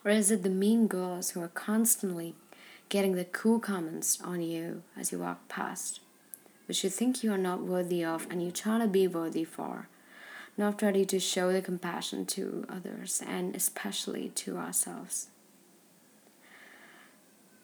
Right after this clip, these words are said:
Let's just get started. Start really small. Think really, ponder on yourself.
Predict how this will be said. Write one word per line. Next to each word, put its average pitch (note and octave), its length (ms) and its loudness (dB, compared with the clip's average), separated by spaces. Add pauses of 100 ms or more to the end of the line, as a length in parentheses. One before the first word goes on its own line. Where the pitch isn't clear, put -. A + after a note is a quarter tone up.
(320)
Let's G#3+ 260 4
just - 200 0
get E3+ 200 -4
started. D#3 500 -2 (460)
Start - 440 -2
really - 340 -4
small. E3 600 -2 (1200)
Think A3 320 0
really, F#3 320 0
ponder F3+ 500 -4
on E3+ 160 -6
yourself. - 680 -6